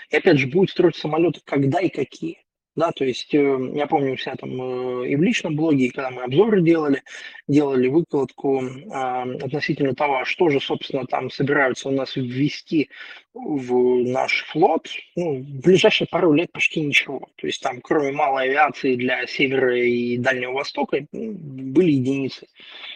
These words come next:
э, самолётиков. Если говорить про военную авиацию, хотелось бы поговорить про профильнее, но, м, там всё засекречено давным-давно, ещё там, в шестнадцатые года можно было посмотреть, в две тысячи шестнадцатом и же с ним можно было посмотреть, сейчас вот ничего не увидите.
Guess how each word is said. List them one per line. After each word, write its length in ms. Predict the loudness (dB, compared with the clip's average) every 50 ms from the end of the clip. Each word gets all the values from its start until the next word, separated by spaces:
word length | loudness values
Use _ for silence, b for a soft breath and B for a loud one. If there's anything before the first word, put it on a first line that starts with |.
| B B _ _
э, 60 | -10 -8 -8 -8 -8 -8
самолётиков. 600 | -6 -4 -2 -2 -2 -2 -4 -6 -8 -10 -12 -14 -14 B B B B B B B B B B B B -2
Если 300 | 4 4 4 6 6 6
говорить 440 | 6 6 4 4 2 2 0 0
про 320 | 0 2 2 2 2 2 2
военную 560 | 4 4 4 4 4 4 4 4 2 2 0
авиацию, 840 | 0 0 2 2 4 2 2 0 -2 -4 -2 0 2 2 0 -2 -4
хотелось 420 | -4 -4 0 2 4 4 4 2
бы 100 | 0 0
поговорить 500 | 2 2 2 4 4 4 4 4 4 2 -2 _
про 460 | -2 -2 0 0 0 2 4 4 2 2
профильнее, 680 | 2 2 4 4 4 6 6 6 6 6 4 4 4
но, 640 | 4 4 4 4 2 2 2 2 0 0 -2 -4 -4
м, 720 | -6 -8 -10 -12 -14 -14 -14 -12 -10 -10 -8 -8 -8 -10 -12 -2
там 160 | 0 0 0
всё 180 | 2 2 2 2
засекречено 720 | 2 2 0 0 0 0 0 0 0 0 0 0 -2 -2
давным-давно, 580 | -2 -2 -2 -2 -2 0 0 0 -2 -2 -4 -4
ещё 200 | -4 -6 -8 -8
там, 500 | -12 -14 -14 -12 -12 -12 -12 -12 -8 -6
в 40 |
шестнадцатые 540 | -6 -4 -2 -2 -2 -2 -2 -4 -2 -2 0
года 220 | 0 0 -2 -2 -4
можно 320 | -4 -4 -2 -2 -2 -2
было 220 | -2 -4 -4 -6
посмотреть, 260 | -6 -8 -12 -10 -8 -8
в 20 |
две 80 | -4 -2
тысячи 220 | 0 0 2 0
шестнадцатом 500 | 0 -4 -6 -6 -6 -8 -12 -14 -12 -8
и 120 | -6 -4 -2
же 80 | -4
с 100 | -4 -4
ним 120 | -8 -10 -8
можно 280 | -6 -6 -4 -4 -4
было 160 | -4 -6 -8 -8
посмотреть, 460 | -8 -8 -6 -6 -4 -4 -4 -2 -2
сейчас 260 | -2 -2 -4 -8 -12
вот 100 | -16 -10 -6
ничего 300 | -4 -2 0 0 0 0
не 80 | -2 -2
увидите. 380 | -2 -2 -4 -4 -8 -16 -20